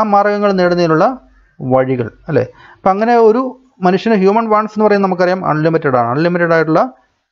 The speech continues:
മനുഷ്യന് ആവശ്യങ്ങളുണ്ട്. ആ ആവശ്യങ്ങൾ നേടുന്നതിന് വേണ്ടി സ്കേഴ്സ് ആയിട്ടുള്ള മീൻസ്, മാർഗങ്ങളുണ്ട്, ദുർലഭമായിട്ടുള്ള മാർഗങ്ങളുണ്ട്. ഈ മാർഗങ്ങൾക്കെല്ലാം ഡിഫറൻ്റ് ആയിട്ടുള്ള യൂസസും ഉണ്ട്,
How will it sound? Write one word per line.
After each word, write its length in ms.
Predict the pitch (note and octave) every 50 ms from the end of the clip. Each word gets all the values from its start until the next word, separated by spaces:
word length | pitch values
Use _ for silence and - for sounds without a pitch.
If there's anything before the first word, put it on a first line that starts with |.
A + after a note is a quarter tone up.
| _ - C#3+
മനുഷ്യന് 360 | C#3+ C#3+ - - D#3 F3+ A3+ B3+ - _ - - B2+
ആവശ്യങ്ങളുണ്ട്. 600 | C3 C3 C#3 - - D#3 D3 C#3+ C3+ C3+ C3+ E3+ A#3+ C4+ - _ _ - - _ _ - -
ആ 40 | D3+ D3+
ആവശ്യങ്ങൾ 360 | D#3 E3 E3+ E3 F3+ F3+ F#3 F3+ E3+ E3
നേടുന്നതിന് 340 | D#3+ E3 E3 E3+ E3+ E3+ E3
വേണ്ടി 180 | E3 D#3+ E3 A3 C4 B3+ - _ _ _ -
സ്കേഴ്സ് 400 | - - - D#3+ E3+ F3+ F3 - F#3
ആയിട്ടുള്ള 300 | F3+ F3 F3 E3+ E3+ F#3 A#3 C4 B3+ _ _ _ _ _ _ _ _ _ - - _ _ - C#3 C3+ C#3+
മീൻസ്, 300 | F3 F3+ C#3+ A#2+ - - C#3 B2
മാർഗങ്ങളുണ്ട്, 640 | B2+ C3 C#3+ D#3 E3+ F3 F3+ F3+ F3 E3 E3 G3 A#3+ C#4 - _ _ _ _ _ _ - -
ദുർലഭമായിട്ടുള്ള 680 | D3+ C#3+ C#3+ D3+ D#3+ D#3+ F3 E3+ E3 E3 D#3+ D#3 D3 C#3+ B2+ B2+
മാർഗങ്ങളുണ്ട്. 540 | C3 C3+ C#3+ D#3 E3 D#3+ D#3+ D#3 D#3 G3+ C4+ C#4 - - - - _ - A#3+
ഈ 20 | A#3+ A#3+ A#3+
മാർഗങ്ങൾക്കെല്ലാം 720 | A#3 A#3 A#3 A#3 A#3 A#3 A3 A3+ A3 G#3 G#3 G#3+ A3+ A#3+ A#3 A3+ _ - - D3
ഡിഫറൻ്റ് 320 | D3+ D#3 - G3 G3+ G3 F#3+
ആയിട്ടുള്ള 300 | F3+ F3 E3 E3 E3 F3+ G#3+ B3+ B3 - _ _ _ _ _ - -
യൂസസും 560 | C3 B2 C#3 D#3 E3+ - - A#2+ - C#3 A#2 A2
ഉണ്ട്, 180 | A2 G#2+ G#2